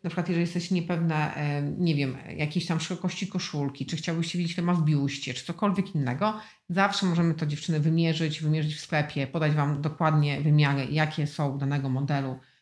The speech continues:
na płasko, czy to jest biust, czy to są bioderka, czy to, czy to jest jakikolwiek obwód biustonosza.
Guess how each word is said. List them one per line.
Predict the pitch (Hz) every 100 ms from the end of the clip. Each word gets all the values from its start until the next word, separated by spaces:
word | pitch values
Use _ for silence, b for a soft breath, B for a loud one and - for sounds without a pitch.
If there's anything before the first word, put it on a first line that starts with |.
| -
na | 190
płasko, | 196 190 165 - - 156 B B
czy | - 185
to |
jest | 180 151
biust, | 151 160 156
czy | - 175
to | 175
są | -
bioderka, | 165 160 151 147 151 143
czy | 143 170
to, | 156 151 143 143 B -
czy | 160
to | 160
jest | 151
jakikolwiek | 151 151 156 143 143 -
obwód | 151 143 156 151 -
biustonosza. | 147 - 147 101 - 85